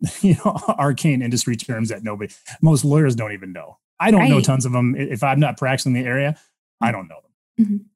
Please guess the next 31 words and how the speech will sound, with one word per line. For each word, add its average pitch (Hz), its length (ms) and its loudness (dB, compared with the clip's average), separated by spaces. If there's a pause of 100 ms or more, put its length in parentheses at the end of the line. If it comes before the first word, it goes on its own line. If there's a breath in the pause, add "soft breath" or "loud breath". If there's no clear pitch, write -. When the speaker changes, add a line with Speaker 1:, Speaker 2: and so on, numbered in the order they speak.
(220)
Speaker 2:
Now, 247 280 4
one 220 260 0
of 269 140 0
the 349 80 2
questions 262 420 0
I 277 120 2
warned 180 280 2
you 175 100 2
about 175 380 -2
is 220 260 0
I 240 140 -2
ask - 320 -4
my 269 120 2
Speaker 1:
Mm-hmm. 247 80 0
Speaker 2:
guests, 190 300 2
"What's 220 220 -4
one 226 380 0
thing 262 180 0
in 233 140 4
your 202 140 0
life 185 340 -2
that 185 160 -4
you've 190 160 -4
had 196 240 -4
to - 100 -10
overcome, 170 560 -4
some 226 220 2
kind 294 200 0
of 220 100 0
a 175 60 0
trial?" 180 800 -4